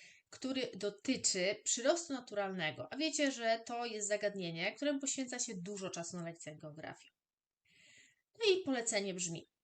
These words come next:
w tabeli podano wartości współczynników urodzeń i zgonów w Zimbabwe w wybranych latach i faktycznie widzimy, że mamy współczynnik urodzeń, który nam delikatnie wzrasta w ciągu tych lat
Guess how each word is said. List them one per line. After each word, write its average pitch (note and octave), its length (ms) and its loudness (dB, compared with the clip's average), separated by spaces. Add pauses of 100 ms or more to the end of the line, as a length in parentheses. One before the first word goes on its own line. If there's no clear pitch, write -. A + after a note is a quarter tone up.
(160)
w - 220 -18
tabeli C4+ 800 2
podano F#3+ 400 0
wartości C4+ 720 2
współczynników F#3+ 840 -6
urodzeń G3 560 -2
i E3+ 80 -6
zgonów F#3+ 520 -2
w E3+ 100 -6
Zimbabwe F#3 680 2
w A3 100 -4
wybranych F3 540 -6
latach - 580 -6
i G#4 240 -8
faktycznie F#3+ 540 -2
widzimy, E3+ 340 -4
że E3 80 -6
mamy D#3 140 -6
współczynnik - 720 -10
urodzeń, G3 360 0
który E3 200 -8
nam D#3 220 -6
delikatnie G3 680 -4
wzrasta D#3 440 -6
w - 60 -20
ciągu E3 280 -12
tych A#3 220 -14
lat E4 220 2